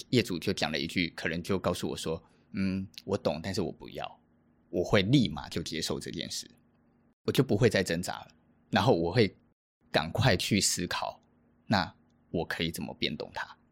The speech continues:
你可以说我这样子不够坚持，可是坚持了，难道对事情的结果就是好事吗？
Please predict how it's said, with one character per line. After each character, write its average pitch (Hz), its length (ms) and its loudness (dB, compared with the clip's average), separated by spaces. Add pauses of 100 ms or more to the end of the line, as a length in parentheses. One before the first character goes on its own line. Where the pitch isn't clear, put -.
(580)
你 117 60 6
可 220 140 8
以 160 80 8
说 160 340 6
我 208 140 2
这 175 100 0
样 156 80 4
子 139 100 -4
不 127 200 0
够 151 180 4
坚 131 260 4
持， - 380 -2 (800)
可 - 120 0
是 131 140 2
坚 120 180 6
持 - 220 2
了， 67 280 0 (440)
难 87 160 0
道 110 100 6
对 104 140 4
事 - 180 4
情 71 220 -2
的 78 180 -2
结 78 200 -4
果 65 160 -4
就 87 120 -6
是 - 120 -2
好 50 200 -6
事 - 280 -4
吗？ - 160 -16